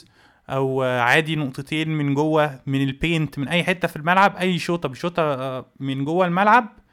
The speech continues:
نسبة دقته فيها بتبقى أربعين في المية، يعني من كل عشر شوطات بيجيب أربعة، لأنه غالبا بيبقى فيه إحصائية منفردة لل، لل three points accuracy بتاعته، وطبعا فيه إحصائية مخ-، منفردة لل free throw percentage، اللي هي بيقول عليها from the line.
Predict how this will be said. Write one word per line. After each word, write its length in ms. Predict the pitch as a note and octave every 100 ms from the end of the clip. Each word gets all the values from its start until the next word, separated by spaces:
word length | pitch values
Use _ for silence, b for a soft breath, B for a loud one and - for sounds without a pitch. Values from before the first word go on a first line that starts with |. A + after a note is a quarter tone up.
| _ _ _ _ _ D3
نسبة 380 | F#3 F3 E3+ E3
دقته 400 | C#3 - - G#3
فيها 360 | F3+ A3+ A#3 B3+
بتبقى 400 | G3 C#3+ F3+ F3
أربعين 280 | D#3 C#3 E3+
في 100 | -
المية، 260 | B2 A2+
يعني 180 | A2+ A#2+
من 100 | B2+
كل 200 | C3 F3+
عشر 240 | F#3 - D#3
شوطات 240 | - F#3+
بيجيب 280 | D#3 C#3 C#3+
أربعة، 320 | A#2 G#2+ - - _ -
لأنه 320 | C#3 F3 A3+
غالبا 340 | F3+ F#3 A3 A#3+
بيبقى 260 | F#3 D#3
فيه 160 | - G#3
إحصائية 420 | - D#3+ F3+ G3+
منفردة 640 | F3 D3 F3+ F#3+ G3 G3+
لل، 240 | F3+ D3+ C#3+ C3+ C3 C3 B2+
لل 180 | C3 C3
three 240 | - F3 E3+
points 400 | D#3+ D#3+ - - -
accuracy 320 | C#3+ - B2 C3+
بتاعته، 400 | - A#2+ B2 - _ _ -
وطبعا 500 | D3 G3+ G#3+ F#3+ F3+
فيه 160 | F3 G3
إحصائية 440 | - D#3+ F3+ F3 D3+
مخ-، 200 | C#3 D3
منفردة 720 | C3 C3+ B2+ D3+ D#3+ D3+ C#3+
لل 200 | C3 A#2+
free 260 | - A#2+
throw 520 | - - C3 C3 A#2+ A2+ A#2 A#2+ C3
percentage، 540 | A#2+ A#2+ A#2 - - - _ _ _ C3
اللي 140 | C3+
هي 100 | D#3
بيقول 200 | D3 D#3+
عليها 280 | C#3+ D3 D3+
from 280 | - C#3+ C3
the 80 |
line. 380 | B2 A#2+ A#2 -